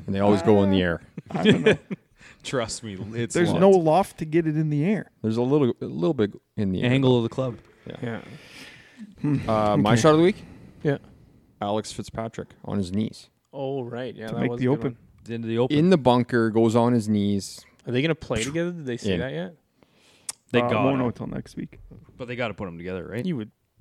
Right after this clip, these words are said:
Speaker 4: I don't know. Do you? Um, let's go,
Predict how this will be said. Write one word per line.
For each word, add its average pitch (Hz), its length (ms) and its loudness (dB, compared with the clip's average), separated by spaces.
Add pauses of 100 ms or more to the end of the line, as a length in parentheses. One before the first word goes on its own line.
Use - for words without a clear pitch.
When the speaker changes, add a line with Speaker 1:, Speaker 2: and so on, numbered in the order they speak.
(160)
Speaker 4:
I 147 140 -8
don't - 100 -12
know. - 180 -16
Do 107 120 -14
you? 190 260 -8 (920)
Um, 131 720 4 (800)
let's 135 300 4
go, 143 560 0